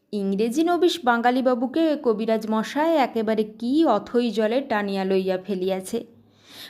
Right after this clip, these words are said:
বঙ্গালীবাবু এবার হাবুডুবু খাইয়া মরিল দেখিতেছি।"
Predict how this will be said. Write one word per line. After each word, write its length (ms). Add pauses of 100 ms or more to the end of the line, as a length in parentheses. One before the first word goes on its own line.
(120)
বঙ্গালীবাবু 760
এবার 300
হাবুডুবু 540
খাইয়া 440
মরিল 520
দেখিতেছি।" 640